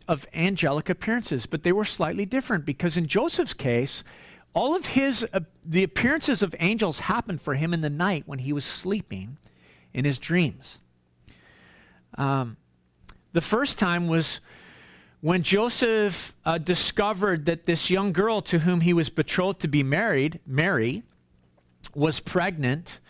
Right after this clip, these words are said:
and he knew that it wasn't his child. And when he considered these things, he decided that the scripture says that he would quietly divorce her, that he was an honorable man, and so he would quietly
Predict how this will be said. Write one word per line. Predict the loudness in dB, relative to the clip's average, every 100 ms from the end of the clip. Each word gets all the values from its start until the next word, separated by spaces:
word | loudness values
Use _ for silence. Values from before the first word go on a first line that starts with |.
| -20 -20 -20 -20 -20 _ _ -2
and | 0 2 2 2
he | 2
knew | 2 4
that | 4 2
it |
wasn't | 2 0 0 -2
his | 2 0 0
child. | -2 0 0 0 -2 -2
And | -2 2
when | 2
he | 2
considered | 2 0 0 2 2 2 0
these | 0 0 -2
things, | -2 -2 -2 -2
he | 0
decided | 0 0 0 0 -2 0
that | 0 -2 -6 -20 -12
the | -6
scripture | -2 -2 -2 -4
says | -2 -2
that | -2 -4
he | -4
would | -4
quietly | -2 -2 -2 -2 -4
divorce | -2 -2 0 -2 -2 -8
her, | -10 -10 -16 _ _ _ -8
that | -2
he | 0
was | 0 -4
an | -6
honorable | -4 -2 -2 -2
man, | -4 -2 -2 -2 -4 -8 -20 -20 -10
and | -6 -2
so | 0
he | 2 2
would | 0
quietly | -2 -2 -2 0 -2 -4